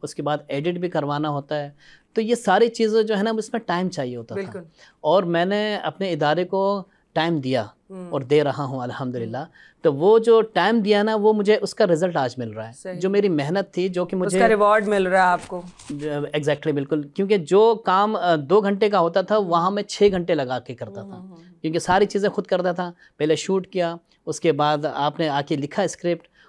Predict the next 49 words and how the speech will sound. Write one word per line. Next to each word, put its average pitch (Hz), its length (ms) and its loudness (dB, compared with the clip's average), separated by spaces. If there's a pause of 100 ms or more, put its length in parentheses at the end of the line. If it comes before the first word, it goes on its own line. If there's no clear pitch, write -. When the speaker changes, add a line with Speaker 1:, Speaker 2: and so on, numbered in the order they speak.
Speaker 1:
उसके 170 300 0
बाद 151 320 2
जो 170 120 -2
है 156 80 -2
ना 160 120 0
आपने 151 420 -2
उसका 147 340 -4
एडिटिंग 160 380 -4
करवाई, 165 340 -2
फिर 202 180 0
उसको 185 240 -4
आपने 165 380 -6 (360)
on 156 100 2
air 165 160 0
के 156 100 -8
लिए 147 140 -4
भेज 120 180 -6
दिया। 190 100 -2
Speaker 2:
बिल्कुल, 196 280 -4
बिल्कुल, 185 300 -8
Speaker 1:
तो 220 60 -4
ये 240 60 0
पूरा 208 220 4
एक 262 100 2
Speaker 2:
बहुत - 60 -16
Speaker 1:
प्रोसेस 226 240 2
Speaker 2:
टाइम, 220 220 4
Speaker 1:
है। 107 140 -4 (320)
Speaker 2:
टाइम 226 320 2
चाहिए, 220 480 2
मेहनत 208 500 0
बहुत 196 320 -6
होती 190 240 -10
है 185 160 -6
Speaker 1:
जी, 180 60 -6
Speaker 2:
उसमें, 190 320 -8
Speaker 1:
जी। - 20 -6
Speaker 2:
obviously। 190 560 -4 (420)
और, 190 360 2
अ, 190 280 -2
मुझे 240 240 0
ये 302 160 0
बताएं, 262 280 -2
म्यूजिक 254 460 -4
किस 226 260 -8
तरह 214 180 -2
का 196 100 -6
सुनते 180 340 -12
हैं? 76 80 -20